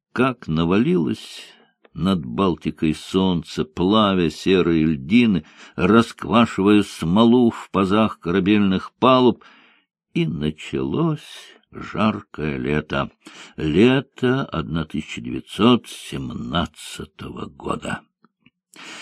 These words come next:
Через Галерную на английскую набережную вышли матросы.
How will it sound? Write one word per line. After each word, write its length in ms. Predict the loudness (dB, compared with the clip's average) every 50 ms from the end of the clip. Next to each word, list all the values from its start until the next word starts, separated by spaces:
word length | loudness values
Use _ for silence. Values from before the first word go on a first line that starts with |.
| -20 _ _
Через 340 | 4 6 6 6 4 4
Галерную 840 | 2 4 4 6 8 8 6 6 4 4 4 4 4 4 4 4 4
на 200 | 6 6 4 4
английскую 640 | 4 2 2 4 2 2 2 -2 _ 2 4 6 6
набережную 760 | 6 6 4 4 4 4 4 2 0 2 2 4 6 6 6
вышли 520 | 4 4 4 4 2 0 -2 0 2 4 4
матросы. 840 | 6 4 4 2 2 2 4 4 6 4 4 2 0 -6 -6 -8